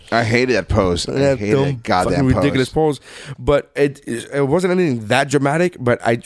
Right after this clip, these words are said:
Speaker 2: watching it, I was just like, maybe it's 'cause I was based in the eighties, so he had a perm, and I was
Speaker 1: Right.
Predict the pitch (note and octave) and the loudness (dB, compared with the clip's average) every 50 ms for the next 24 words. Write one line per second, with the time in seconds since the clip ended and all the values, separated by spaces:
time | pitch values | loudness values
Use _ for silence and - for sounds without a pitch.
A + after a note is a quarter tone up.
0 | - A2 A#2+ A2 A2 A#2 D3+ F#3+ - E3+ C#3+ C3 B2 - F#2+ A#2+ B2+ B2+ A#2+ B2 | -12 -10 -4 0 0 2 2 0 0 0 0 0 0 2 2 2 2 0 0 -2
1 | A#2+ A#2+ A2+ A2+ A2+ - C3+ C3+ D#3 D#3+ F#3+ G#3+ F3+ - F#3 D#3+ E3 D#3 C#3 A#2+ | 0 0 0 0 -2 -2 0 0 2 2 0 -2 -2 -2 -2 0 0 0 0 -2
2 | A#2 - - - - A#2+ B2 C3+ D3+ D#3+ - D3 C3+ A#2+ - A2+ D3 D#3+ F3+ F#3+ | -4 -10 -18 -16 -6 0 2 2 2 2 0 0 0 2 2 2 2 2 0 0
3 | F#3+ - - C3 B2 A#2 C3+ C3+ B2 G#2 - - - C3 D3 E3+ F#3+ G#3+ G3+ - | -2 0 0 0 0 2 2 2 0 0 0 0 0 0 0 0 0 0 0 0
4 | - C#3 C#3 - - C3 B2 | 0 0 2 2 2 0 -2